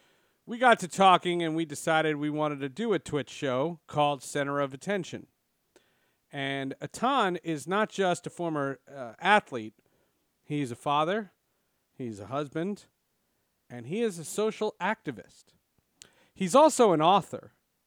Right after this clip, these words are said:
Uh, he has written two New York Times bestsellers.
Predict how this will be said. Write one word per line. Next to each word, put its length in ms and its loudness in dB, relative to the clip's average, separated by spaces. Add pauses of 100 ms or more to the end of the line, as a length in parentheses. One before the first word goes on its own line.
(160)
Uh, 220 -10
he 200 -2
has 180 0
written 360 -6
two 440 -4
New 100 -4
York 240 -2
Times 380 -8
bestsellers. 800 -8